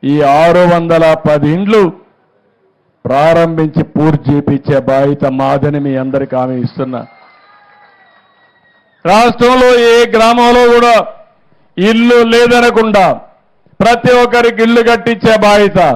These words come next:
ఆ ఇంటికి మళ్ళీ కరెంట్ ఇచ్చే, కరెంట్ లేకపోతే కరెంట్ ఇచ్చే బాధ్యత, మంచినీళ్ళు కొళ్ళాయి ద్వారా మంచినీళ్ళు ఇచ్చే బాధ్యత.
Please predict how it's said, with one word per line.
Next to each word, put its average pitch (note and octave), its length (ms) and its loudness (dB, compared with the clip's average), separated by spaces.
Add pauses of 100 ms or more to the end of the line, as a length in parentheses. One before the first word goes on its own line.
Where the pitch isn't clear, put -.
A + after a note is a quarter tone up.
(720)
ఆ G#3 200 4
ఇంటికి A3+ 500 0
మళ్ళీ A#3+ 400 2
కరెంట్ A#3+ 480 0
ఇచ్చే, A#3+ 260 -2
కరెంట్ A3+ 420 -2
లేకపోతే A#3 580 0
కరెంట్ A#3+ 480 -2
ఇచ్చే A#3+ 260 0
బాధ్యత, A3 420 2 (840)
మంచినీళ్ళు A#3+ 680 0
కొళ్ళాయి A#3+ 560 2
ద్వారా A#3+ 280 2
మంచినీళ్ళు A#3+ 580 0
ఇచ్చే A#3 240 0
బాధ్యత. G#3+ 420 2